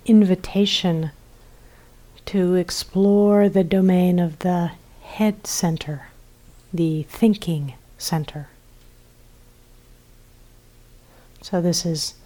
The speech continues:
not a license to be lost in thought or daydream. And it's not to suggest that there hasn't been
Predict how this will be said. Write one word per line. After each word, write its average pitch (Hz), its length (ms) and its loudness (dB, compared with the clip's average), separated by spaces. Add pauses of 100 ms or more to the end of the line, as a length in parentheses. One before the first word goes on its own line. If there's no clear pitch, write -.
(400)
not 185 420 2 (460)
a 147 300 -8 (420)
license 185 800 0 (200)
to - 220 -4
be 165 120 0
lost 165 540 -2 (300)
in 170 160 -2
thought 180 360 -2 (640)
or 160 120 -6
daydream. 175 680 2 (1500)
And 175 200 0
it's 175 260 -2
not 185 360 2
to 175 120 -8
suggest 180 640 -4 (240)
that 175 200 -4
there 175 100 -2
hasn't 170 600 -4
been 196 420 4